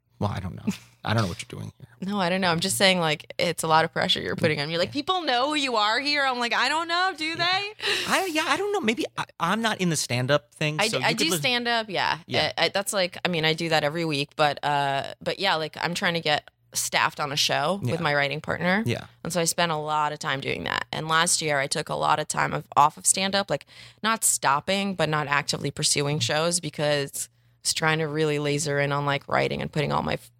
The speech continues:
Speaker 2: time into that. And then I felt kinda shitty at the end of the year 'cause, uh, I, w-, we didn't get staffed. We came close a couple times, but it didn't happen.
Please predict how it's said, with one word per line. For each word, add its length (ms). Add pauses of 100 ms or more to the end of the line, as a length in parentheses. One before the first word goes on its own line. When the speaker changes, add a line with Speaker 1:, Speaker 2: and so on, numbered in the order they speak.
Speaker 2:
time 260
into 180
that. 280 (720)
And 120
then 480
I 60
felt 200
kinda 160
shitty 300
at 80
the 100
end 100
of 60
the 60
year 220
'cause, 420 (160)
uh, 400
I, 60
w-, 180
we 180
didn't 300
get 180
staffed. 640
We 120
came 260 (280)
close 440
a 40
couple 240
times, 280
but 120
it 80
didn't 180
happen. 340